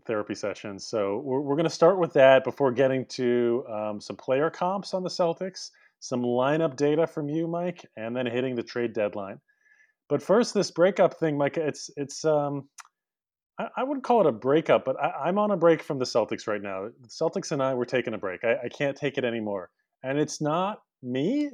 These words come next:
It's definitely the Celtics. Uh, they need to go and figure some things out. Like, like, I cannot watch this team right now. It's too frustrating.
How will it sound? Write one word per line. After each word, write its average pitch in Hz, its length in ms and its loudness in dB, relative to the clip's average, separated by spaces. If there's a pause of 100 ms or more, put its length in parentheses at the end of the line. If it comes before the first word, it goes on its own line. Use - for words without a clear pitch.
(120)
It's 147 340 -6
definitely 180 500 0
the 170 100 0
Celtics. - 600 -2 (580)
Uh, 117 360 -2 (120)
they 135 220 2
need 190 140 0
to 185 80 -2
go 190 180 0
and 160 100 -2
figure 175 200 -2
some 147 160 -6
things 147 200 -4
out. 165 140 6
Like, 127 180 2
like, 143 220 -4
I 131 60 -4
cannot 156 580 -4
watch 127 260 2
this 123 160 -6
team 165 280 -6
right 104 160 -6
now. 101 200 -16
It's - 220 -16
too 151 540 -6 (400)
frustrating. 143 680 0